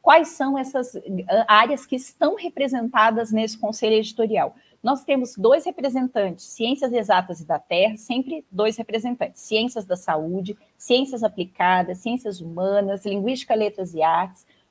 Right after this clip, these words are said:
área multidisciplinar, Ciências Agrárias, Engenharias e Ciências Biológicas, ok? Então, nós temos essa, esse conselho,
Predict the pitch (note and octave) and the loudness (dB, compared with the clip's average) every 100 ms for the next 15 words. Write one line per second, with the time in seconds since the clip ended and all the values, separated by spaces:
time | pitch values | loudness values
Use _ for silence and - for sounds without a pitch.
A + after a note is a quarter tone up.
0 | _ - G#3+ A#3+ A3 A3 A3 F#3+ - F#3 | _ 4 4 6 0 -2 -6 -10 -6 -6
1 | F3 E3 D#3+ F3 G#3 - A#3 C4+ C#4+ C4 | -6 -4 -2 0 -2 -4 -4 -2 -2 0
2 | A#3 G3 F#3 G3 G#3 F#3+ A3+ C4+ C#4 C4 | 2 4 6 6 2 -2 0 0 0 0
3 | G#3+ G3+ A3 A#3+ - B3+ B3+ A3 A3 A#3 | -2 0 -4 -4 -10 -8 -2 -2 -2 -4
4 | G3 A3+ C4+ F#3 C3 - _ - - - | -4 -2 0 0 -2 -10 _ -20 -20 -20
5 | _ F3 B3+ - - _ A#3+ C4 E4+ - | _ -6 -6 -8 -20 _ 0 0 0 -2
6 | C#4 D#4 E4 C4+ B3 B3+ C#4 B3+ A#3+ G#3 | -2 -2 -2 -2 -2 -2 4 6 6 4
7 | F3+ _ _ _ _ _ - G#3 G#3 - | -2 _ _ _ _ _ -4 -2 -2 -6
8 | A3 G#3+ - F3+ F3 B3 | -6 -6 -4 -2 -2 -4